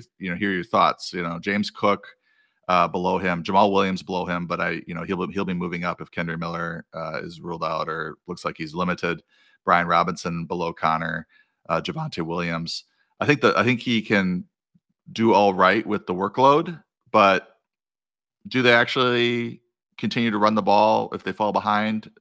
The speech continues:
Are they trying to win the game? Are they trying to establish the run when they're down fourteen, twenty-one points? Uh, he, he is able to, uh, to contribute as a receiver, but, you know, I just look at him like, if this was a normal year and it was, you know,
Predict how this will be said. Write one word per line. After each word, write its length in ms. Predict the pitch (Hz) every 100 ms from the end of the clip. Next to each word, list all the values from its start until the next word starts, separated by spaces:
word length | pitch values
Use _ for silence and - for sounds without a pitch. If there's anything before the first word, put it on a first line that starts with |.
| -
Are 80 |
they 80 | 95
trying 300 | 90 98 107
to 60 | 110
win 120 | 117
the 60 | 117
game? 400 | 117 117 117 120 _ _ _ _ _ _ _ -
Are 80 |
they 60 | 95
trying 260 | - 101 110
to 20 |
establish 400 | 110 110 113 -
the 80 | 110
run 220 | 113 110
when 80 | 110
they're 80 |
down 400 | 104 110 110 110 - _ _ _
fourteen, 440 | - 107 - 113 107
twenty-one 320 | 107 107 107
points? 540 | 101 110 110 - - _ _ _ _ _ _ _
Uh, 380 | 95 92 90 90 92
he, 180 | 117
he 240 | - 104 113
is 160 | 123
able 260 | 117 110 113
to, 140 | - 107
uh, 360 | 101 - - - _ _ _ _
to 60 | -
contribute 400 | - 104 117 107
as 80 | 98
a 60 | 98
receiver, 600 | 104 95 85 90 113 _ _ _ _ _ _ _
but, 300 | 117 104 - _
you 80 | 117
know, 80 | 107
I 120 | 117
just 160 | 127
look 140 | 123 120
at 120 | 107
him 240 | 110 104
like, 460 | 101 95 92 - - _ _ _ _ _ _ _ -
if 80 |
this 140 | 127 175
was 140 | 185
a 40 | 131
normal 280 | 110 110
year 320 | 98 101 98 98
and 140 | 90
it 40 |
was, 200 | 90 87 -
you 60 |
know, 400 | 95 87 85 -